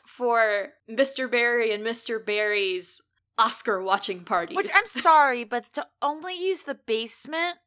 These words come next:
Speaker 2: for an Oscar watching party? Like, minus the stage, remove the stage, the basement actually looks pretty cool. Like, min-
Speaker 1: Yeah.
Speaker 2: and also minus the giant, scary Rachel Berry painting.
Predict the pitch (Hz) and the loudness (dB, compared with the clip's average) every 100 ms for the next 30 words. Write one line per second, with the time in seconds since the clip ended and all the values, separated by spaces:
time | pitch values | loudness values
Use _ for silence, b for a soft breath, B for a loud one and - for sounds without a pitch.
0 | _ _ _ 269 269 240 - 202 226 247 | _ _ _ 0 0 0 -2 4 6 4
1 | - 320 320 311 339 349 381 392 339 339 | 0 -4 -4 -2 -6 -6 -8 -14 -8 -2
2 | 370 403 480 508 _ _ _ - 349 320 | 0 -2 -8 -16 _ _ _ -2 0 0
3 | 247 _ _ _ _ 269 370 508 - 370 | -4 _ _ _ _ 4 4 2 -4 -6
4 | - - 240 240 302 415 - _ _ _ | -4 2 4 4 0 -4 -12 _ _ _
5 | 233 349 262 - 269 330 b b _ _ | -6 -6 -4 -4 -4 -4 b b _ _
6 | 277 339 392 415 554 508 453 392 330 - | -10 -6 -6 -6 -8 -8 -8 -12 -12 -14
7 | - 269 311 330 - 208 254 190 - _ | -12 -8 -6 -8 -12 -8 -8 -8 -14 _
8 | _ _ 190 196 - _ _ 262 320 269 | _ _ -8 -8 -14 _ _ 4 4 6
9 | 453 311 302 294 277 269 269 247 233 226 | 6 6 6 6 6 6 0 2 2 0
10 | 220 - 208 190 196 202 214 240 285 247 | -10 -6 -2 -2 -4 -6 -6 0 0 0
11 | 208 185 - | -8 -12 -14